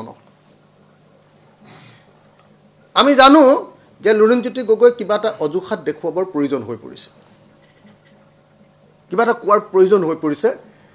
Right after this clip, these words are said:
একলগ নহ'বৰ কাৰণে। গতিকে তেখেতে তেখেতৰ বক্তব্য দাঙি ধৰিছে, সেই সম্পৰ্কে মোৰ একো ক'বলগীয়া প্ৰয়োজন নাই। মই, আমি আমাৰ মুকলিমূৰীয়া মনটো আপোনালোকৰ সকলোৰে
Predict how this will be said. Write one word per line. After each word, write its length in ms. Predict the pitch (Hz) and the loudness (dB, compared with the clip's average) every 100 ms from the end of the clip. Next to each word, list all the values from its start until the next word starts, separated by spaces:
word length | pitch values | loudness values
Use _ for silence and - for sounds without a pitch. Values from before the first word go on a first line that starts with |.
| _ _ _ _ _ _ _ | _ _ _ _ _ _ _
একলগ 320 | 165 160 190 180 | -6 -4 -4 -4
নহ'বৰ 380 | 147 127 113 113 | -6 -6 -8 -8
কাৰণে। 280 | 65 65 - _ _ - | -10 -18 -20 _ _ -12
গতিকে 200 | 185 - | -6 -6
তেখেতে 420 | - 202 240 254 | -4 -4 -4 -2
তেখেতৰ 400 | 269 190 196 202 | -4 -6 -8 -8
বক্তব্য 360 | 185 170 - 185 185 | -6 -6 -6 -6 -4
দাঙি 220 | 156 180 | -4 -4
ধৰিছে, 280 | 185 185 220 | -4 -4 -6
সেই 120 | 214 190 | -6 -12
সম্পৰ্কে 380 | 185 170 180 185 | -10 -10 -10 -8
মোৰ 280 | 151 151 202 - | -6 -4 -4 -4
একো 120 | 151 160 | -10 -10
ক'বলগীয়া 420 | 147 123 127 123 120 | -8 -8 -6 -6 -8
প্ৰয়োজন 360 | 131 117 113 | -10 -14 -14
নাই। 180 | - - _ _ _ _ _ _ - | -18 -20 _ _ _ _ _ _ -12
মই, 140 | 143 180 - - | -8 -8 -10 -8
আমি 280 | 147 196 262 | -4 0 -2
আমাৰ 260 | - 180 208 | -2 -2 -4
মুকলিমূৰীয়া 800 | 185 180 - 269 285 311 285 277 | -2 -4 2 4 6 4 4 4
মনটো 400 | 233 214 214 247 240 - | 4 0 -2 -2 -2 -2
আপোনালোকৰ 440 | 190 190 190 202 190 | -6 -6 -4 -2 -2
সকলোৰে 400 | 156 - 185 185 | -4 -4 -2 -2